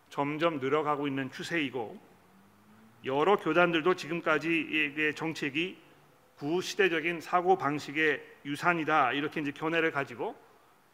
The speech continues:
아, 여성 목사들에게 교회 전체를 담임하는 역할을 맡기는 것에 대해서 별다른 그 문제를 느끼지 않는 것처럼 보이는 경우가, 아, 상당히 있는 것 같습니다. 근데 여러분, 일단 여기서 다시 한번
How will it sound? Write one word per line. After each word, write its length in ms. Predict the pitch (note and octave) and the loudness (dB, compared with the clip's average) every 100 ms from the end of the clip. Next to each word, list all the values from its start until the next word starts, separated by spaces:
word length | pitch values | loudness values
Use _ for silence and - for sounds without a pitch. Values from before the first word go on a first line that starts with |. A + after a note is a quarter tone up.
| _ _ _ _ _ - | _ _ _ _ _ -10
아, 160 | A#2+ C3 | -8 -4
여성 320 | D3 G3 F3+ | -2 0 0
목사들에게 540 | D#3 - D3+ C3+ C3+ | 0 0 0 0 -2
교회 300 | C3 D3 D3+ | -2 2 2
전체를 600 | D3 C#3+ D3 - D3+ D#3+ | 2 -2 -4 -2 0 0
담임하는 540 | D#3 C#3 D3+ D3 D3 C#3 | -2 -4 -2 -2 -2 -2
역할을 320 | B2+ C#3+ D3+ | -2 -2 -2
맡기는 420 | C3 B2 D#3 C#3 | 0 -2 -4 -4
것에 160 | C3 C#3 | -4 -6
대해서 420 | B2 A2+ E3 B2+ - - - _ _ | -8 -6 -4 -4 -8 -20 -20 _ _
별다른 560 | - C#3 D3 D3+ D#3+ D#3 | -2 -2 2 2 0 -4
그 80 | C#3 | -6
문제를 640 | B2+ D3 D#3 D#3+ E3 E3+ | -4 -4 0 2 2 0
느끼지 300 | C3+ E3 D#3 | -2 -6 0
않는 200 | C#3 C3+ | 0 0
것처럼 440 | C3 - D3 A#2+ G2 - - _ - | -4 -4 -2 -2 -8 -20 -20 _ -6
보이는 340 | C3+ C#3 C#3+ | -2 -2 -2
경우가, 540 | C#3 C3+ A#2 C3+ G3 - - - _ _ | -2 -4 -2 -2 -2 -6 -20 -20 _ _
아, 160 | A#2 A2 | -8 -6
상당히 480 | - D#3+ D3 C#3+ C3+ | -6 -4 -2 0 -2
있는 280 | C#3+ D3 C#3+ | -2 -2 -2
것 160 | C3+ C3+ | -4 -6
같습니다. 480 | A#2+ - A#2 G2 - _ _ _ _ _ _ _ _ _ _ _ _ _ _ _ _ _ _ - | -10 -12 -14 -14 -18 _ _ _ _ _ _ _ _ _ _ _ _ _ _ _ _ _ _ -4
근데 160 | G3+ | 2
여러분, 200 | F#3 F3 | 2 4
일단 300 | D3+ D3 F#3 | 0 0 2
여기서 240 | D3+ D3+ - | 0 -2 -8
다시 240 | C#3 C#3 | -8 -4
한번 460 | D3+ C#3+ C#3 B2+ | -4 0 -2 -4